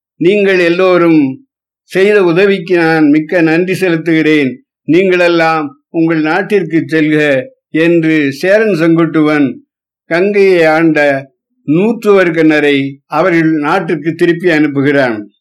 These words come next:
அப்பொழுது அந்த வடநாட்டிலே போர் செய்த போது அந்த போர்க்களத்திலிருந்து புறமுதுகிட்டு ஓடிய, உம், அரசர்கள், பகைவர்கள்,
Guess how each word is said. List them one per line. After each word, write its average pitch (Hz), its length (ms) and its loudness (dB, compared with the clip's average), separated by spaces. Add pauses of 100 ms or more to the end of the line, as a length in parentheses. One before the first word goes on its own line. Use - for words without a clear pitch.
(880)
அப்பொழுது 180 1000 0 (680)
அந்த 147 680 -2
வடநாட்டிலே 175 960 0 (240)
போர் 190 260 0
செய்த 185 360 2
போது 131 500 0 (720)
அந்த 151 600 0 (140)
போர்க்களத்திலிருந்து 160 1400 0 (100)
புறமுதுகிட்டு 190 760 0
ஓடிய, 160 720 2 (540)
உம், 143 480 -6 (260)
அரசர்கள், 151 800 -2 (320)
பகைவர்கள், 156 880 -2